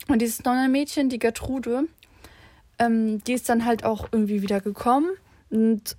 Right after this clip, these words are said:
ähm, da meinte die Lehrerin, „Ja, grad eben warst du aber noch nicht da.“ Und dann, hä, oh mein Gott, ich bin so lost, oh mein Gott. Oh mein Gott, ich bin so lost, ich hab das grad völlig falsch erzählt.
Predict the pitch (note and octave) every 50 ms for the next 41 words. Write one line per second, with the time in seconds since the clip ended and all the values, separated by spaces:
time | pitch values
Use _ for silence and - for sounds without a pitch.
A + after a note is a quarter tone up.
0 | _ - A3+ A3 A3 G#3+ G#3+ G#3 G3+ G#3 A3 A3 G#3+ G#3+ G#3+ G#3+ A3 A3 G3+ A3
1 | G3+ G#3+ G#3+ G#3+ G#3+ G#3+ G#3+ G#3 G#3 A3 G#3+ A3 A3 - - - - - - _
2 | _ _ - - - - _ _ _ - F4+ F#4+ F#4 - - E4+ E4+ - - C4+
3 | D4 D#4+ E4 D#4+ - E4+ F4+ F4+ - - F#4+ F#4+ G4+ G4+ G4 G4+ G4+ G4+ A4 A4
4 | - - - E4+ D4 C4+ C4 A#3+ - - - - - - - - - - _ _
5 | - A#3 A#3 A#3 A#3 G3+ - - - _ _ - A#3 A3+ A3 A3 A3 G#3+ G#3 -
6 | - - - _ _ _ - - - G#3+ - - G#3+ G#3+ A3 A#3 A#3+ - B3 B3
7 | A#3+ B3 - - C4 B3+ B3 - C4+ B3+ C4 C4+ C4+ C4+ C4+ - - - - B3+
8 | B3+ C4 C4+ C#4 C4 C4+ - C4+ C4+ - - - - _ _ _ _ _ _ _
9 | _ _ _ _ _ _ _ _ _ _ _ _ _ _ _ _ _ _ _ -
10 | C#4 B3+ C4 C4+ C#4 C#4+ - - C#4+ C#4 - - - - - - D4 C#4+ - D4
11 | C#4+ C#4 C#4 C#4 C#4+ - - - - D4 - D4 - - - - - - - -
12 | C#4+ C4+ C#4 C#4 - - - C#4+ C#4 C4+ - C#4 C4 - - - - C#4+ C#4 C#4
13 | C4+ C4 B3 -